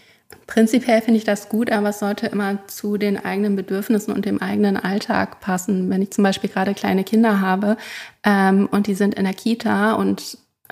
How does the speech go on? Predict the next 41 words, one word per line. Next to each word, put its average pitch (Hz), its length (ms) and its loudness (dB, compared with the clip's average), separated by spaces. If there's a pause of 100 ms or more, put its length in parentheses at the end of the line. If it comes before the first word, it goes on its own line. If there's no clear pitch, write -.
(200)
da 208 100 2
passiert 226 420 0
irgendwas, 202 400 0
wäre 196 80 0
es 190 80 -6
ja 202 80 -2
schon 208 200 0
gut, 208 160 0
wenn 208 140 2
mich 202 160 0 (200)
jemand 202 260 0
im 196 140 2
Notfall, 247 640 4 (840)
auch 208 160 0
wenn 196 100 2
es 202 60 -2
unwahrscheinlich 220 520 2
ist, - 120 -6
erreichen 196 500 0
könnte. 190 540 -4 (600)
Also 202 340 0
es 202 60 -2
ist 208 140 0
nicht 247 140 6
immer 220 220 6
möglich 240 460 4
<laughs> - 20 -8
zu 269 140 4
sagen, 208 360 0 (520)
„Leute, 220 260 6
ich 254 100 2
bin 220 120 4
jetzt 220 200 4
mal 190 120 2
weg 202 280 2
und 202 160 2
ihr 196 80 -2
erreicht 190 320 0
mich 208 160 0
nicht 202 160 -2
mehr.“ 190 240 0